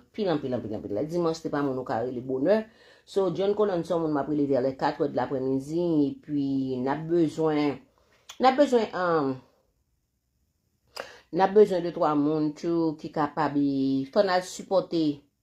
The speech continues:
B B G International, ki se mouvman John Colon Morvan, nan. Bon, m di nou, se youn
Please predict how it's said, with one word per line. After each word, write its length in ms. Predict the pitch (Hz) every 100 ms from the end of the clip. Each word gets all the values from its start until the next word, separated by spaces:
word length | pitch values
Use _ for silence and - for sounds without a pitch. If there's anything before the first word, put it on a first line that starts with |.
| -
B 120 | 156
B 120 | 160 147
G 180 | 151 160
International, 760 | 147 151 143 147 - 151 151 165
ki 120 | 165 147
se 120 | 151
mouvman 400 | 147 143 139 139
John 200 | 135 127
Colon 280 | 135 131 123
Morvan, 400 | 127 123 160 170
nan. 160 | 113 - _ - - -
Bon, 120 | 170 180
m 80 |
di 120 | 160 151
nou, 120 | 151
se 160 | 175
youn 580 | 175 170 170 190 185 185